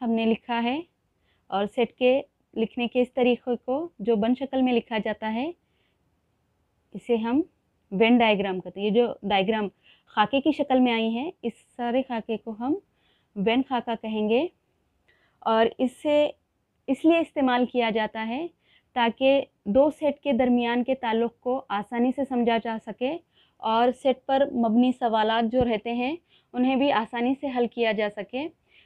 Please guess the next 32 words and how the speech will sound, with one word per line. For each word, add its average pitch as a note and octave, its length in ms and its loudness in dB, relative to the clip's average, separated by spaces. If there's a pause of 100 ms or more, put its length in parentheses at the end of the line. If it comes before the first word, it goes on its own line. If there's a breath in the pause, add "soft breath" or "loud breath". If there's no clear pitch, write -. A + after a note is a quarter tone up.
(140 soft breath)
यह C4 180 6
बहुत B3+ 300 0
ही D#4 60 2
आसान B3+ 400 0
त-, - 80 -6
अ, - 640 -4 (140)
तरीक़ा A#3+ 360 2
है C4 400 -2
जो B3 340 2
सेट A#3+ 280 -6
के C4 120 -4
ताल्लुक़ A#3 320 0
को C4+ 140 -6
समझा A3 340 -4
सकता A3+ 360 -8
है A3+ 280 -6
आसानी A3 380 -4
के A#3 140 -2
साथ। A#3 260 -4 (800)
जैसे C4+ 280 4
सेट C4+ 200 0
के C#4+ 100 -2
ताल्लुक़ C4+ 480 4
हैं, C4+ 420 0
ता-, - 460 -10 (240)
देखिए B3+ 460 2
आगे A3 400 0
इंशाल्लाह B3 400 2
आप B3 180 0
पढ़ेंगे। A#3+ 500 -2 (540)
सेट B3 200 4
के C4+ 400 6